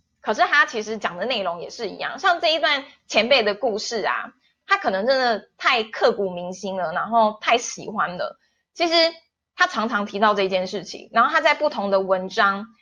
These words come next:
也是有在讲这件事的。像他这一篇，哦，你看，这一篇，这篇是写给喜欢我的人看的。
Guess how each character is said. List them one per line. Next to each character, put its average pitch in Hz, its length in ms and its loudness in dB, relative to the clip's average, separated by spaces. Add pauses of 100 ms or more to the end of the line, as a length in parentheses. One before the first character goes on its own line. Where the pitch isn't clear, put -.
(140)
也 208 180 4
是 277 520 0
有 277 160 4
在 277 160 4
讲 185 400 -2
这 247 100 2
件 220 220 0
事 208 240 -8
的。 160 260 -12 (580)
像 330 200 -2
他 302 180 2
这 294 140 4
一 285 80 4
篇， 277 120 0
哦， 269 120 4
你 233 80 0
看， 277 320 -2 (500)
这 294 140 4
一 302 40 2
篇， 285 480 0 (200)
这 330 120 4
篇 285 160 2
是 269 120 -2
写 202 220 0
给 196 180 2
喜 180 220 -8
欢 220 200 0
我 185 100 2
的 151 120 -6
人 95 180 -6
看 135 260 -4
的。 - 160 -14